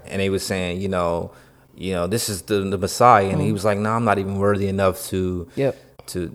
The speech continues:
Speaker 1: tie this man's sandals." And
Speaker 2: Mm-hmm.
Speaker 1: so, like, "Nah, look, look to him." And so I think, I think the fall did, you know, create, um,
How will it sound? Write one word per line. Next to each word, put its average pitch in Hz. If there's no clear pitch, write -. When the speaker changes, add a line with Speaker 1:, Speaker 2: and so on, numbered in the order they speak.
Speaker 1:
tie 104
this 92
man's 90
sandals." 120
And -
Speaker 2:
Mm-hmm. 135
Speaker 1:
so, 95
like, 90
"Nah, 98
look, 95
look 101
to 95
him." 101
And 92
so 101
I 92
think, 104
I 101
think 120
the 95
fall 107
did, 113
you 101
know, 87
create, 101
um, 78